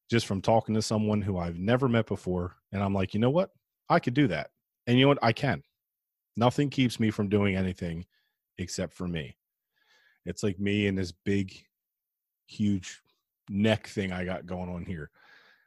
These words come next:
I did that. I can control it. Well, I think I can, but most days I can't. Um, but again, it's just a matter of, of really trying to outlay what it is that you want out of life.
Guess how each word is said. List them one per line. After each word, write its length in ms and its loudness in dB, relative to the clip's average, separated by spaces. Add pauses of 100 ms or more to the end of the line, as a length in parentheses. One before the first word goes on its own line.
(120)
I 100 4
did 200 2
that. 220 -4 (600)
I 100 6
can 160 0
control 480 4
it. 160 -4
Well, 100 -4
I 60 -4
think 220 -4
I 120 -6
can, 240 -6
but 180 -6 (800)
most 220 2
days 200 -4
I 80 -6
can't. 300 -6 (220)
Um, 420 0 (1120)
but 100 6
again, 260 4
it's 100 -2
just 200 0
a 40 0
matter 340 4
of, 240 -4 (120)
of 380 -6 (720)
really 280 4
trying 240 0
to 180 -4
outlay 440 -2
what 240 2
it 120 2
is 160 0
that 120 -6
you 120 -4
want 300 -8
out 180 -4
of 80 -4
life. 420 -8